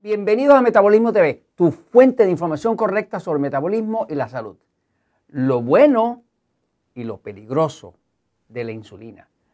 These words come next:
Yo soy Frank Suárez, especialista en obesidad y metabolismo. Quiero compartir contigo información que te ayude a entender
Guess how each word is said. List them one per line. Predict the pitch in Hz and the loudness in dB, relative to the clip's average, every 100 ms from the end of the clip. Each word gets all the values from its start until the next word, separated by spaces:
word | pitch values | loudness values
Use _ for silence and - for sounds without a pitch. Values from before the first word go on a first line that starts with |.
| _ | _
Yo | 180 | -14
soy | 170 208 | -14 -14
Frank | 175 160 | -12 -12
Suárez, | - 92 69 _ _ _ _ _ - | -14 -16 -16 _ _ _ _ _ -16
especialista | 131 - 127 - 120 170 170 - 190 _ | -16 -14 -16 -12 -10 -10 -12 -20 -20 _
en | 120 | -20
obesidad | 104 110 - 110 | -20 -20 -16 -14
y | |
metabolismo. | 139 180 196 175 160 175 _ _ | -14 -14 -10 -10 -10 -14 _ _
Quiero | 233 269 | -6 -6
compartir | 269 233 190 202 | -6 -10 -12 -14
contigo | 190 180 160 123 127 - _ _ _ _ | -16 -16 -14 -14 -16 -20 _ _ _ _
información | 185 208 202 190 156 - 120 110 110 113 _ _ _ _ _ | -8 -8 -10 -10 -10 -12 -16 -14 -18 _ _ _ _ _ _
que | - | -18
te | - | -14
ayude | 104 139 233 - | -8 -6 -6 -6
a | 131 | -10
entender | 160 156 131 110 107 107 117 | -12 -12 -14 -14 -18 -20 -20